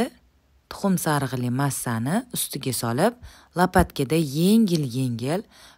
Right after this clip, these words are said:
pastdan tepaga qarab bir maromda aralashtiramiz. Ko'pigimiz o'tirib qolishi kerak emas.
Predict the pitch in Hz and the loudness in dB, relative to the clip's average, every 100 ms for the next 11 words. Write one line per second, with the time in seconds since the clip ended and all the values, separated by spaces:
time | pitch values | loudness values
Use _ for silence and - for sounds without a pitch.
0 | - 165 - - 180 214 208 165 143 143 | 0 2 2 2 2 4 2 2 0 -2
1 | - 120 110 110 156 214 _ _ _ _ | -2 -6 -4 -2 -2 -4 _ _ _ _
2 | 151 214 233 185 147 127 135 170 170 143 | 0 4 6 4 4 0 0 0 2 2
3 | 127 - 123 117 - 165 - 123 120 135 | -2 -4 -6 -6 -6 -6 -4 -2 -2 -2
4 | 185 185 - - 127 - - 170 170 127 | -4 -4 -6 -4 -4 -4 -6 -2 -2 -2
5 | 117 143 - | -6 -6 -8